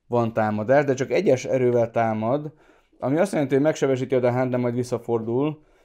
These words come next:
és a Dahán meg visszatámadott, ezért őt levettem, tehát ez itt ilyen szempontból most nem rossz. Na most, sőt, ja nem, nem is sebesült meg, mert volt egyes védekezés ugye a félelemkártya miatt, de mondom, nincs jelentősége, mert visszagyógyulna.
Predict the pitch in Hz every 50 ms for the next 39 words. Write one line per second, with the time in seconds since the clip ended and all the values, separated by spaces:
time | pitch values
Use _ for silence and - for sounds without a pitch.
0 | _ _ _ _ - 120 113 123 120 123 123 120 117 113 113 113 110 113 110 -
1 | 113 110 110 110 110 107 - 113 107 113 107 104 - 107 107 104 - 107 107 104
2 | 101 101 101 - - - 117 147 240 247 - - 117 113 113 113 110 - - 110
3 | 107 104 104 101 - 110 104 104 104 - 110 107 107 - - 107 107 104 104 104
4 | 107 107 104 104 104 104 104 - _ - - 104 107 107 107 117 143 170 190 185
5 | - - - - - _ _ - 135 135 135 135 139 131 131 - - 180 165 175
6 | 202 202 160 120 123 120 139 131 123 117 - 135 123 123 120 - 131 117 120 120
7 | 117 117 120 120 120 120 120 120 113 117 113 110 - 117 117 107 107 - 113 113
8 | 110 - 117 107 117 110 - 117 113 110 107 107 - - 107 104 - - 104 107
9 | 104 101 101 98 _ _ - 110 113 110 104 - 117 117 110 104 107 110 110 -
10 | 107 107 104 101 - 107 - - 113 110 104 101 - - 110 - 107 110 113 113
11 | 117 123 123 131 151 170 170